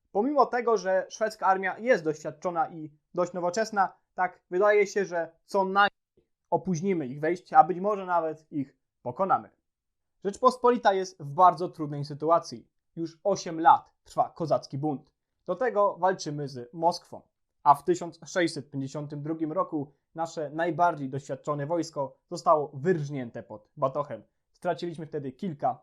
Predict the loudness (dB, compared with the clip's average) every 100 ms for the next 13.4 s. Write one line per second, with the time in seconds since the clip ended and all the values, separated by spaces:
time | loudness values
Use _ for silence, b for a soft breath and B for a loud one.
0 | _ -4 -4 -10 -12 -16 2 4 4 0
1 | -8 -6 -2 -2 -4 -14 _ _ 6 8
2 | 6 0 0 0 2 0 0 -4 -2 0
3 | 0 0 -2 -4 -4 -4 -6 -6 -4 -6
4 | -8 _ -2 0 0 -4 -18 _ _ _
5 | -8 -4 -2 -4 -6 -6 -6 -4 -2 -2
6 | -4 -8 -10 _ -2 8 8 6 -2 -6
7 | -8 -4 -4 -4 -8 _ 0 6 6 6
8 | 0 -6 -10 _ -6 -2 -2 -2 -6 -10
9 | -10 -4 -4 -4 -10 -14 _ _ 0 0
10 | 0 0 -2 -4 _ 2 2 4 2 0
11 | -4 -6 -4 -6 -6 -14 _ _ _ _
12 | -12 -10 -2 0 0 -2 -4 -2 0 0
13 | 0 -2 -4 -8